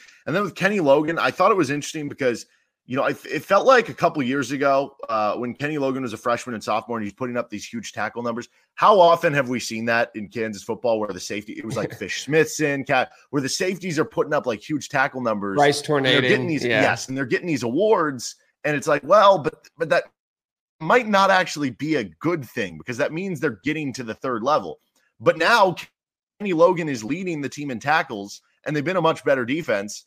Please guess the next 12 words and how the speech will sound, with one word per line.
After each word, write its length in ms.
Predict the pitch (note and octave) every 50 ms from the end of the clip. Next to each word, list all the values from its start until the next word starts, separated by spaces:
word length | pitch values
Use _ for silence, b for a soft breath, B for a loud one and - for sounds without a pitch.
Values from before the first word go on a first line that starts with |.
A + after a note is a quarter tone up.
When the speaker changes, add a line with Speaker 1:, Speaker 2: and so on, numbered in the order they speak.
| _ _ _
Speaker 1:
So 100 | - A#2
maybe 220 | C3 D#3 D#3+ E3+
Kenny 220 | - F3 E3+ F3+ E3+
Logan 320 | E3 E3 F3 E3+ F3 E3+
just 200 | D3+ E3 D#3+ D#3
is 120 | D#3+ D3
really 200 | B2+ D3+ D#3 D#3
good. 220 | A#2 B2+ D3+ E3 -
I, 160 | - A2+ A#2 F2+ A2
I 60 | A#2 A#2+
don't 100 | B2 A#2
know. 160 | F#2+ D#2